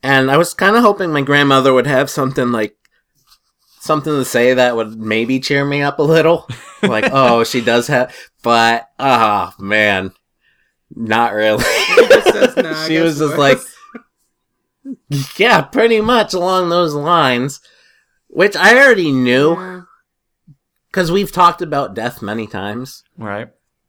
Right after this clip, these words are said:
Speaker 1: 'Cause we're all, but I keep on being like, "No, you gotta vote for that presidential election you're looking forward to.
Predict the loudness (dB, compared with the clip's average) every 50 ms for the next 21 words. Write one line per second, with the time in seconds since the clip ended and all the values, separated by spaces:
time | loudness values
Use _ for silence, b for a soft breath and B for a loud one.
0 | _ _ _ _ _ _ _ _ _ _ -8 -6 -6 -4 -2 0 0 2 2 2
1 | 2 2 2 0 -2 -4 -10 _ _ _ _ -10 -2 0 0 2 4 2 2 0
2 | -2 -4 -6 -4 -4 -4 -2 -2 -2 -2 -2 -4 -6 -6 -8 -8 -10 -12 -14 _
3 | _ _ _ _ _ _ _ _ _ _ b b b b b b b _ -16 -14
4 | -12 -10 -8 -6 -6 -6 -6 -6 -4 -4 -6 -6 -8 -10 -16 -20 -20 -20 _ -12
5 | -10 -8 -6 -4 -2 0 0 0 0 0 0 0 2 2 2 0 -2 -10 -8 -6
6 | -2 -2 -2 -2 -2 -4 -4 -4 -2 0 0 0 0 0 0 -2 -2 -2 0 0
7 | 2 2 0 0 -2 -4 -6 -6 -6 -6 -4 -4 -4 -6 -6 -10 -12 -12 -10 -8
8 | -6 -6 -4 -2 -4 -4 -4 -4 -6 -4 -4 -2 -2 -4 -8 -10